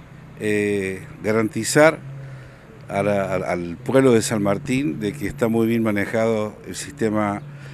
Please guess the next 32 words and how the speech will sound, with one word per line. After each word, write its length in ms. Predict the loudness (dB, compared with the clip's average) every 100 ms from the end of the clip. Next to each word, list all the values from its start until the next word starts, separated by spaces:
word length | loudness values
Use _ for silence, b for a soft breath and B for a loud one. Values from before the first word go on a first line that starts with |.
| B B
sanitario. 840 | -6 -2 2 8 8 8 4 0 -4 -18 -20 B B B -8
Eh, 520 | -2 2 2 2 2
ha 60 | 4
habido 160 | 6
algunos 280 | 8 6 4
contagios 580 | 2 2 4 4 4 0
dentro 280 | 0 0 0
del 100 | 0
hospital, 460 | -2 -4 2 2 2 -8 -18 B B B B B -8
eh, 540 | -4 0 0 -2 -4 -6
y 40 |
como 260 | -4 -2 0
también 280 | 2 2 2
sabemos 380 | 4 4 4
que 100 | 2
están 300 | 0 0 0
trayendo 480 | 2 2 2 2 0
personas 540 | 0 -2 0 0 0 0
de 60 |
otros 260 | -2 -2 0
lugares, 540 | 4 4 4 0 -8 -16 B B B B B -6
eh, 560 | -2 0 -2 -2 -6 -8
y 80 | -2
tenemos 380 | 2 4 4
que 120 | 4 2
también 320 | 2 2 0
decir 400 | -2 -2 -2 0
de 160 | 0
que 400 | -2 -2 -2 -2
las 160 | 0 2
decisiones 600 | 2 -2 -2 2 4 2
sanitarias 680 | 0 -4 2 4 4 2